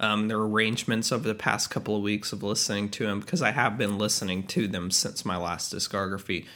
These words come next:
just to try and wrap my head around what's going on. I knew this one would be hard, so I have technically been listening to this for a while. Anyway, the pattern of these songs have, are basically just bass line,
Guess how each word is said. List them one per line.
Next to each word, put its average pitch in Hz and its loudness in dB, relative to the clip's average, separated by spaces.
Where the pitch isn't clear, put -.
just - 0
to - -8
try 101 0
and 98 -4
wrap 92 -4
my 85 -6
head 92 -6
around 90 -6
what's 92 -6
going 87 -6
on. 98 -2
I 127 8
knew 151 8
this 143 6
one 123 2
would 113 2
be 104 0
hard, 107 2
so 104 0
I 98 2
have 98 0
technically 92 -4
been 82 -8
listening 85 -8
to - -8
this 87 -6
for 87 -6
a - -6
while. 76 -8
Anyway, 139 8
the 139 0
pattern 151 4
of 113 -4
these 104 2
songs 104 0
have, 98 0
are 104 -2
basically 120 2
just 117 0
bass 156 10
line, 135 8